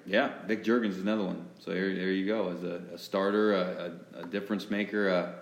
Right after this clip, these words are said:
an academic All-American, first-team guy. And, yeah, he's, he's another one that, that did a great job. <laughs> And he, we actually were thinking about him as a, a linebacker, but,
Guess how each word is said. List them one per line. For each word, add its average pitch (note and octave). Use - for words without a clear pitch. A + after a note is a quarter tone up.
an F2
academic G2+
All-American, G2
first-team G2+
guy. G2
And, F2+
yeah, G2
he's, G2
he's G#2+
another G#2
one G#2+
that, F#2+
that F2+
did G2+
a G2
great F#2+
job. G2
<laughs> -
And G2
he, A2+
we A2
actually A2+
were G2+
thinking A2+
about G#2
him A2
as F#2+
a, -
a F2+
linebacker, G#2
but, G2